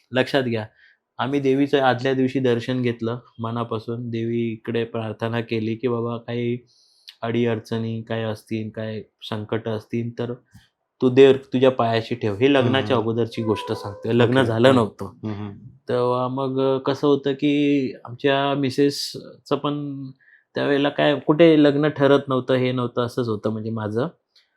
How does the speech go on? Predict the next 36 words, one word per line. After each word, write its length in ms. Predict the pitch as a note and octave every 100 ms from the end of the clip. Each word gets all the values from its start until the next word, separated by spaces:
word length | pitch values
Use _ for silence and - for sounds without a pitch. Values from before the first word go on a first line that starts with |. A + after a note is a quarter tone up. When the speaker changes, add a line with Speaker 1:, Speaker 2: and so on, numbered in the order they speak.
| _ _ _
Speaker 1:
आई 100 | B2+
वडील 320 | C#3 C#3 C#3
पण 220 | C3+ C#3 C3
खूप 180 | C3+
डिस्टर्ब 340 | B2+ A#2 - A2
व्हायचे. 380 | G#2+ G2 G2+ G2 - _ A#2+ A#2+
म्हणजे 240 | A#2 B2
व-, 220 | A#2+ A#2+ A#2 _ _ _ _ -
हे 180 | A2
किती 280 | A2 C#3+ D#3+
मुलींची 460 | D3 C#3+ C3 C3 C3
स्थळं 380 | - B2+ B2 A#2
बघितली, 440 | G#2+ G#2 G#2 G#2+
जवळजवळ 380 | A2+ A#2+ A#2 A#2+
Speaker 2:
हम्म. 120 | A#2
Speaker 1:
एकशे 200 | A2+ B2
चाळीस 340 | B2 A#2 A#2+ B2
मुलींना 420 | A#2 A#2+ A#2 C3
<laughs> 200 | - -
बघून 500 | F#3 C#3 - E3 E3
झालं. 360 | C#3 C3+ B2+ B2 C3 B2+ C#4 C#4+ - -
त्या 220 | F3 G3
सगळ्या 260 | G3 F#3 F#3+
गोष्टीच्या 520 | F3+ F3 F#3+ F3+ F3
मतीमध्ये 480 | F3 F3 F3+ F3 F3
एक 100 | E3+
मनामध्ये 480 | C#3+ D#3 D#3 D3
एक 60 | D3+
श्रद्धा 340 | - B2 A2+ A#2
होती 220 | G#2 G#2+
देवीबद्दल, 580 | A2 G#2+ G#2+ G#2+ G#2+ G#2+
Speaker 2:
बरोबर. 180 | G2+
Speaker 1:
की 80 | A2
बाबा 220 | B2 A#2+
मला 240 | A#2+ A#2+ B2
देवीने 800 | A#2 A#2 A#2 A#2 A2+ - -